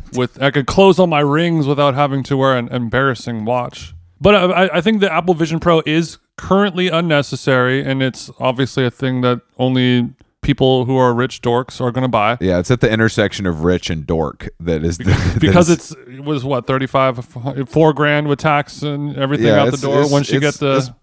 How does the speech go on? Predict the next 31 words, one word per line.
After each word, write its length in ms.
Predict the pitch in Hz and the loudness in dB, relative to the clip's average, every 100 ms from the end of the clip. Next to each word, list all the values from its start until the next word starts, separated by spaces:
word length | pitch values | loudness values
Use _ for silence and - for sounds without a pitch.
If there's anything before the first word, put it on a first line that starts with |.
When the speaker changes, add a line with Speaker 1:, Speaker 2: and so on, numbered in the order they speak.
| _ | _
Speaker 2:
it's 120 | 156 | -10
probably 220 | - 156 139 | 0 0 2
four 260 | 117 110 | 2 2
bands 340 | 98 95 101 98 | 2 0 -2 -2
when 100 | 95 | -2
you 80 | |
get 120 | 87 85 | -2 -4
the 60 | |
battery 360 | 76 85 85 85 | -4 -2 -2 -2
pack 280 | - 85 - | -2 -4 -4
extendo, 760 | 76 - 87 87 78 78 87 - | -8 -6 -4 -2 0 -2 -4 -10
you 140 | - | -6
Speaker 1:
Yeah, 40 | 82 | -2
Speaker 2:
know? 240 | 76 78 85 | -2 -2 -4
Speaker 1:
yeah. 60 | |
Speaker 2:
It's 140 | 82 92 | -4 -2
not 140 | 82 | -2
gonna, 240 | 85 78 67 | -2 -4 -4
it 80 | 90 | 0
doesn't 200 | 95 82 | 0 0
come 160 | 78 71 | -4 -2
cheap. 140 | 90 | 0
Speaker 1:
Once 160 | 87 - | 0 0
you 60 | |
get 180 | 165 156 | 0 0
the, 300 | 135 131 127 - | 2 0 0 -6
the 100 | 123 | -8
clear 260 | - 160 | 0 0
coat 320 | 147 160 147 - | 0 -2 -2 -2
finish, 840 | 160 151 143 143 - - - - - 123 - | -4 0 0 0 -4 -12 -16 -20 -20 -20 -20
the 180 | - - | -20 -20